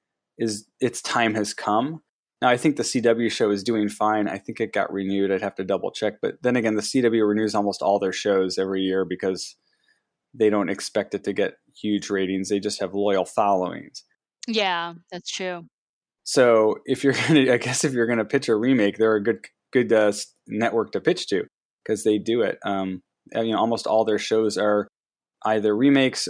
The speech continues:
Speaker 1: or, um, reimaginations of existing I Ps.
Speaker 2: Are they really? I haven't followed C W in a while. What, what's their slate?
Speaker 1: Riverdale, Riverdale, and then their spinoff of that is Katy Keene, are both from the Archie Andrews comics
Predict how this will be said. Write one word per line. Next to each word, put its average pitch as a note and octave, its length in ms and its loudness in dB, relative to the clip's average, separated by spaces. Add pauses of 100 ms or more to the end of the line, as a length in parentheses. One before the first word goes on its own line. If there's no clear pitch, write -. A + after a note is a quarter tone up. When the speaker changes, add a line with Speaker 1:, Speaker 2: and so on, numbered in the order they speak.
Speaker 1:
or, A#2 640 6
um, G2+ 540 2 (320)
reimaginations A2+ 1080 2
of G2+ 160 -2
existing G#2+ 460 -2
I G2 120 0
Ps. F#2+ 560 -6 (560)
Speaker 2:
Are F4 80 -2
they C5+ 300 0 (120)
really? A#3 300 0
I A#4 280 2
haven't G#4 220 -2
followed E4+ 300 0
C D#4 140 -2
W E4 360 -2
in F#3 100 -6
a E3 60 -10
while. D#3+ 480 -6 (500)
What, C4+ 220 -4
what's D4 240 -4
their D#4+ 160 -2
slate? D#3+ 180 8
Speaker 1:
Riverdale, D3+ 800 8
Riverdale, D#3+ 720 6
and A#2+ 180 2
then A#2+ 280 2
their A2+ 100 4
spinoff C3+ 460 0
of A#2+ 80 2
that B2 200 6
is A2+ 120 2
Katy B2+ 320 0
Keene, C#3 400 4
are A#2+ 200 4
both B2 260 4
from A#2 220 0
the A2+ 100 2
Archie A#2 420 0
Andrews A#2 380 0
comics B2 600 -2